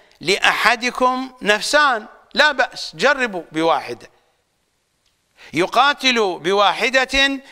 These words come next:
يجرب بها، ثم كانت الأخرى باقية،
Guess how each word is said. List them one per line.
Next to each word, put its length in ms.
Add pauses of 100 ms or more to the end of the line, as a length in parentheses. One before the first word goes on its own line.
(120)
يجرب 680
بها، 520 (680)
ثم 240
كانت 460
الأخرى 580
باقية، 880